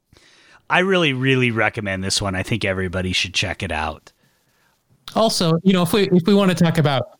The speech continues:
Speaker 2: Cubs and, and, and Chicago movies, I mean, Rookie of the Year, you can't go wrong with,
Speaker 1: <laughs>
Speaker 2: with Henry Rowan Gardner.
Speaker 1: Yes, a movie that may or may not end up on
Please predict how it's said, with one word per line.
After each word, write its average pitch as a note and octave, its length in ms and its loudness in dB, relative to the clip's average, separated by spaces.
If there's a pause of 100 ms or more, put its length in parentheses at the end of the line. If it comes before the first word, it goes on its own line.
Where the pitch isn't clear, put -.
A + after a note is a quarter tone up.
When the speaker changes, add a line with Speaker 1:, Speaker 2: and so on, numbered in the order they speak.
Speaker 2:
Cubs C3+ 480 2
and, A2 240 2
and, A2+ 400 2
and A2 320 2 (180)
Chicago C#3+ 640 0
movies, F#2+ 360 2
I A#2+ 60 0
mean, G#2 240 4
Rookie B2+ 300 2
of F2+ 100 -2
the F#2+ 100 -2
Year, F2+ 220 2
you E2 140 -2
can't E2+ 260 -2
go F2 120 -2
wrong D#2 280 -2
with, - 400 -2
Speaker 1:
<laughs> - 0 -
Speaker 2:
with - 160 -10 (560)
Henry A2 220 4
Rowan G2 280 4
Gardner. E2 420 -2 (140)
Speaker 1:
Yes, - 960 0
a D#3 180 2
movie D#3 340 4
that C#3+ 280 0
may D3+ 260 0
or D3 120 2
may C3+ 220 2
not A2+ 400 2
end A2+ 200 0
up G#2+ 160 0
on G2 340 -2